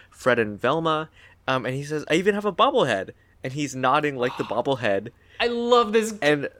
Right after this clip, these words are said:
Speaker 1: Fred and
Speaker 2: So
Speaker 1: Velma
Speaker 2: good.
Speaker 1: start, uh, shaking their heads back and forth
Speaker 2: <laughs>
Speaker 1: like a bobblehead would.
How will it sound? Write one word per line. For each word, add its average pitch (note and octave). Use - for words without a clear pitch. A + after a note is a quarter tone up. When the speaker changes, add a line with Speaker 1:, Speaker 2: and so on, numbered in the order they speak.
Speaker 1:
Fred -
and D#3+
Speaker 2:
So C#3+
Speaker 1:
Velma C#3
Speaker 2:
good. C#3
Speaker 1:
start, A#2+
uh, A2
shaking C3
their B2+
heads A#2+
back G#2+
and A2
forth C3
Speaker 2:
<laughs> B3+
Speaker 1:
like B2
a B2
bobblehead G#2+
would. G2